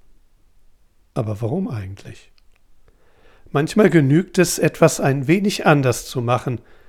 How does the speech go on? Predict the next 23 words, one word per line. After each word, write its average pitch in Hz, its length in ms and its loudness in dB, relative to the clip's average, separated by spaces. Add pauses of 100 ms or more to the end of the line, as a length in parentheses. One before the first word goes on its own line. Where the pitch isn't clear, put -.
(680)
sich - 300 -8
einen 123 160 -6
Pullover 147 440 2
zu 120 200 -2
holen, 131 380 2 (840)
und 156 140 -6
schon 127 180 -6
geht 113 160 -4
es 117 120 -4
ganz - 280 -6
wunderbar. 117 540 -8 (1300)
Nicht - 280 -4
nur 113 80 -4
auf - 80 -10
der - 140 -6
Strandpromenade. 101 1040 -6 (1400)
Ob - 180 -6
im 120 100 -6
Alltag 151 840 -2 (760)
oder 185 280 0
auch 120 160 -2
beim 117 240 -6
Beten. 117 440 -8